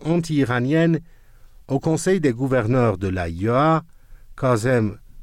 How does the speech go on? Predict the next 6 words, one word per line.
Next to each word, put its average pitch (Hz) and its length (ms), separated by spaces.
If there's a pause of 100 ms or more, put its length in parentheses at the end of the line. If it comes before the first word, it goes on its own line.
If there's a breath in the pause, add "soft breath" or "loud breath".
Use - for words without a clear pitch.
(120)
Gharibabadi 107 920 (480 loud breath)
a - 120
déclaré : « 104 640 (540)
Alors 117 380
que 117 80
l'Iran 117 500